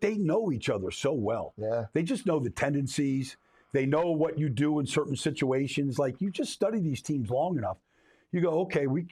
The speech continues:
Speaker 1: we know Lamar can make a mistake. We can force him into a mistake, whether it's a fumble, interception. We just have to, when that ball's in the air, it's gotta be our ball." Like, there's just certain things. And then you go,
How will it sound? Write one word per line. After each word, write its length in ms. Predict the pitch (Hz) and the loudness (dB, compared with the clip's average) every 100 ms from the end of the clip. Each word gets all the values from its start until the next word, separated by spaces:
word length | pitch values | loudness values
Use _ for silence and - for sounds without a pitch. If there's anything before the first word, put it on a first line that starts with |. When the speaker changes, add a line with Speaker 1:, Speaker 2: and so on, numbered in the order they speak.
| - | -4
Speaker 1:
we 160 | 160 | -2
know 360 | 220 190 151 - - | 2 2 0 -4 -4
Lamar 400 | 127 135 139 127 | -2 2 2 0
can 140 | - 120 | -2 -2
make 180 | 113 | -2
a 40 | 104 | -4
mistake. 400 | 90 - 90 - _ _ _ | -6 -6 -8 -8 _ _ _
We 100 | 170 | -2
can 140 | 175 180 | -2 0
force 280 | 156 127 | -2 -2
him 80 | 113 | -2
into 140 | 98 92 | -2 -2
a 40 | |
mistake, 340 | 87 82 113 127 | -4 -4 -4 -2
whether 160 | 120 | -2
it's 100 | 104 | -2
a 60 | 98 | -4
fumble, 400 | 135 139 131 113 | -2 -2 -2 -2
interception. 680 | 123 - 117 - 123 131 - - - - | -4 -2 -4 -4 -6 -6 -8 -20 -20 -8
We 80 | 160 | -2
just 100 | 180 | 0
have 100 | 247 | 0
to, 180 | 196 135 | 0 0
when 180 | 135 147 | 0 0
that 140 | 170 | 2
ball's 260 | 190 185 165 | 2 0 2
in 60 | 160 | 2
the 60 | |
air, 100 | 165 | 2
it's 100 | 147 | 2
gotta 140 | 151 139 | 0 2
be 140 | 131 | 2
our 100 | 127 | 2
ball." 320 | 113 110 - _ _ _ _ | 0 -2 -4 _ _ _ _
Like, 100 | 156 | -4
there's 200 | 285 269 | -2 -2
just 220 | - 208 | -2 -4
certain 300 | - 240 190 | -2 -2 -2
things. 340 | - 190 185 160 | -2 0 0 0
And 120 | 165 | 2
then 160 | 208 220 | 2 2
you 120 | 196 | 2
go, 320 | 185 175 - | 2 0 -4